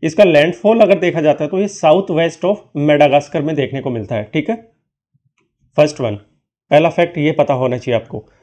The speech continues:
तो मेडागास्कर जो आप देखेंगे, यानी कि ये जो अफ्रीकन कंट्रीज का अगर मैपिंग देखते हैं हम और इधर आप देखेंगे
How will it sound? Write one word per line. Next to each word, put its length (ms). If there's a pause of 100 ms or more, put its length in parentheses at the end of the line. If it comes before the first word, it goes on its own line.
(120)
तो 80
मेडागास्कर 560
जो 120
आप 160
देखेंगे, 520
यानी 300
कि 120
ये 400
जो 200
अफ्रीकन 600
कंट्रीज 420
का 140
अगर 160
मैपिंग 420
देखते 300
हैं 160
हम 360 (2500)
और 240
इधर 240
आप 140
देखेंगे 460